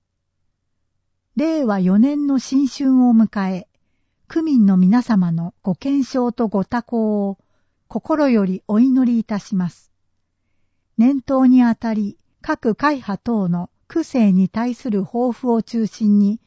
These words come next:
編集いたしました。区議会広報委員会、議長、榎本雄一、副議長、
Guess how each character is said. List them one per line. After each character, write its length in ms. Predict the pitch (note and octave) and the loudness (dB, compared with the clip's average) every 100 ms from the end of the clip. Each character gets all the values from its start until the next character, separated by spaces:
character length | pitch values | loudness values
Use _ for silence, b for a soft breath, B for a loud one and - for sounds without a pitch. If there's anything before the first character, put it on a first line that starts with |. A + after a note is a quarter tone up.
| _ _ | _ _
編 240 | A3+ A3+ | 4 4
集 320 | - A#3 A3 | 2 -2 0
い 100 | G#3 | -2
た 160 | - G3 | -4 -10
し 140 | - | -6
ま 120 | G3 F3 | -6 -6
し 140 | - | -12
た。 200 | - D3+ _ _ _ _ _ _ _ _ _ _ _ _ _ _ _ _ _ _ _ _ _ _ _ _ _ | -20 -20 _ _ _ _ _ _ _ _ _ _ _ _ _ _ _ _ _ _ _ _ _ _ _ _ _
区 140 | C4 | 0
議 160 | C#4 D#4+ | 0 0
会 260 | A#3+ G#3 F#3 | -4 -4 -4
広 260 | - C#4+ C4+ | -4 -4 -2
報 260 | D4+ C#4+ | -2 -2
委 60 | C4+ | 0
員 380 | C4 C4 B3 G3 | 0 2 2 0
会、 340 | - F3 F3+ _ _ _ _ _ _ | -6 -14 -16 _ _ _ _ _ _
議 180 | C4 D4 | -8 -8
長、 500 | - G#3 F#3 E3 E3 _ _ _ _ | -4 -6 -6 -10 -18 _ _ _ _
榎 240 | A3+ C#4+ | 2 2
本 320 | D4 A3+ F#3+ F3+ | 2 -2 0 -2
雄 300 | F#3+ G#3 G3+ | 0 0 -2
一、 400 | F3+ - F3 - _ _ _ _ _ | -4 -12 -18 -18 _ _ _ _ _
副 320 | - - D4+ | -20 -8 -6
議 140 | C#4 C4+ | -4 -6
長、 480 | - F3+ D#3+ F3+ | -6 -8 -8 -16